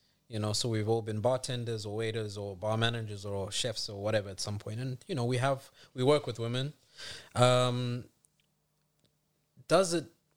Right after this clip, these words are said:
work? And by that, I mean, do you ever find that there have been times where the lines blur between friendship and leading into something else because they're women?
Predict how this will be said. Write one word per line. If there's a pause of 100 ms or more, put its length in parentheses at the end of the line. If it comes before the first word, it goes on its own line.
(140)
work? (1500)
And
by
that,
I
mean, (180)
do
you
ever
find
that
there
have
been
times
where
the
lines
blur (280)
between
friendship (520)
and
leading
into
something
else
because
they're
women?